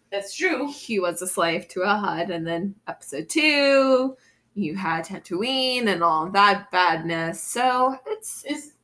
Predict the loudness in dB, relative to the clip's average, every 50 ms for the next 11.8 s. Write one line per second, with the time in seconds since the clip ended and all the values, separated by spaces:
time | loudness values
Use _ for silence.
0 | _ 0 2 2 4 4 4 4 4 6 6 6 6 6 6 6 4 2 -2 -2
1 | -4 -10 -8 -2 2 4 4 4 2 -2 -6 -6 0 2 4 4 4 4 0 -4
2 | -4 -2 -2 2 4 4 6 6 8 6 6 4 2 2 0 0 0 0 -4 -10
3 | -10 _ 0 0 0 0 -2 -4 -8 -12 _ _ _ _ _ _ _ _ _ _
4 | _ _ _ _ _ _ _ _ _ _ _ _ 0 0 2 2 2 -2 -4 -4
5 | -6 _ _ _ -6 -4 -2 -2 -2 -4 -6 -6 -4 -4 -4 -4 -4 -6 -6 -6
6 | -4 -4 -4 -4 -4 -2 -2 -2 -4 -8 -10 -12 -12 -6 0 0 2 2 2 2
7 | 2 0 0 -2 -4 -4 -4 -4 -4 -2 0 0 2 2 0 0 -2 -4 -8 _
8 | _ _ _ _ _ _ _ _ _ _ _ _ _ _ _ -6 -6 -4 -4 -6
9 | -8 _ -16 -8 -4 -4 -2 -2 -2 -4 -8 -12 -18 _ -12 -10 -10 -10 -4 2
10 | 2 2 2 2 -4 -8 -6 -4 -4 -4 -2 -4 -6 -6 -8 -12 -6 -6 -4 -4
11 | -4 -6 -6 -8 -12 -14 -16 -16 -14 -12 -12 -14 -14 -16 _ -20